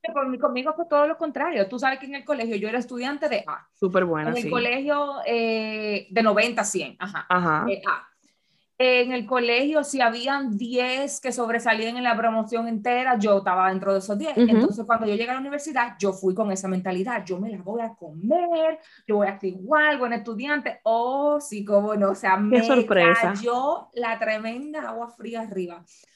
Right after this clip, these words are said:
Speaker 1: O sea, primero tú te encontrando, no, nosotros éramos en el colegio como setenta. Tú entras en una
Speaker 2: Sí.
Speaker 1: promoción donde hay doscientas personas,
Speaker 2: Ujú.
Speaker 1: coño, y, y, y que vienen de, de, de otro colegio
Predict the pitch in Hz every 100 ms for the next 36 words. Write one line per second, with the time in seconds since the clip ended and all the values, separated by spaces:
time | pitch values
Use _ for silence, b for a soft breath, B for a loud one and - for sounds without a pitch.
0 | b 214 208 196 208 208 240 277 285 254
1 | 294 226 180 180 185 190 208 226 - _
2 | _ _ 349 415 240 180 180 185 180 180
3 | 185 185 180 226 294 311 190 160 b b
4 | - 226 233 247 262 247 185 160 233 254
5 | 247 214 208 196 185 196 208 - 285 302
6 | - 302 233 185 165 165 _ - 226 226
7 | 262 240 180 165 - _ _ _ _ _
8 | - 269 269 269 262 233 240 - - 220
9 | 214 214 285 311 311 320 302 247 226 214
10 | 262 294 339 269 254